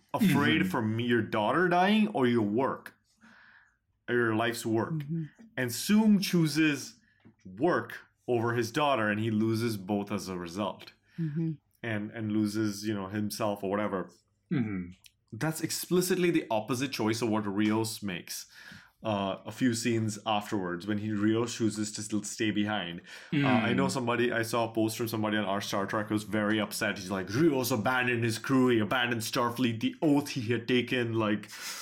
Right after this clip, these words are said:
Speaker 1: how could he?" And I, and my thing was, number one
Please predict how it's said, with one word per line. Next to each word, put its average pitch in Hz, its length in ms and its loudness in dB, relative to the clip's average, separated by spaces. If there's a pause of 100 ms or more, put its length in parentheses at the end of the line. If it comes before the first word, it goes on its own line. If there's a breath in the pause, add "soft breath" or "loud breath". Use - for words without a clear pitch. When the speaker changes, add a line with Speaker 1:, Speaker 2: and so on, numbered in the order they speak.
(220 loud breath)
Speaker 1:
how 143 280 2
could 135 280 0
he?" 131 220 2
And 123 120 0
I, 139 320 2
and 131 200 -2
my 151 200 0
thing 190 140 0
was, 180 200 0
number 160 220 2
one 131 400 2